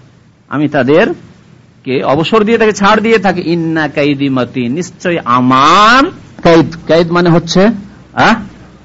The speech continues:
পাকড়াও। কাইদ মানে আসল হচ্ছে ছলনা, কিন্তু ছলনাটা যেহেতু খারাপ অর্থে ব্যবহার হয়, আল্লাহ পাক রব্বুল আলমিনের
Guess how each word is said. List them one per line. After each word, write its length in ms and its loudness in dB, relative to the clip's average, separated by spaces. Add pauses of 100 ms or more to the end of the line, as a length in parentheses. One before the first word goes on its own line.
(160)
পাকড়াও। 580 2 (160)
কাইদ 240 -2
মানে 180 -4
আসল 240 -2
হচ্ছে 200 -2
ছলনা, 540 2
কিন্তু 200 0
ছলনাটা 480 -2
যেহেতু 240 -2
খারাপ 320 0
অর্থে 240 0
ব্যবহার 320 2
হয়, 120 -2 (300)
আল্লাহ 240 2
পাক 180 0
রব্বুল 280 0
আলমিনের 600 0